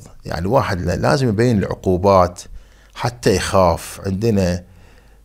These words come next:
آه، سئل أمير المؤمنين سلام الله عليه عن الإيمان، قال: "إيمان على أربع دعائم"، زين، على الصبر واليقين والجهاد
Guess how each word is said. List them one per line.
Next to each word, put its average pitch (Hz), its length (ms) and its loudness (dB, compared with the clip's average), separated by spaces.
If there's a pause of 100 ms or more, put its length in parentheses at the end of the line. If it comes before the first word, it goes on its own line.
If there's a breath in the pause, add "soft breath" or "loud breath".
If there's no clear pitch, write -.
آه، - 220 -4
سئل 87 540 0
أمير 90 240 -2
المؤمنين 90 240 -2
سلام 80 300 -4
الله 80 160 -4
عليه - 220 -4
عن 90 160 -2
الإيمان، 85 720 -2 (1000 soft breath)
قال: 110 240 4
"إيمان 104 540 2
على 95 260 0
أربع 98 480 0
دعائم"، 85 680 -4 (1300 loud breath)
زين، 98 500 -4 (2250 loud breath)
على 104 200 2
الصبر 101 560 2
واليقين 90 640 0
والجهاد 87 720 -2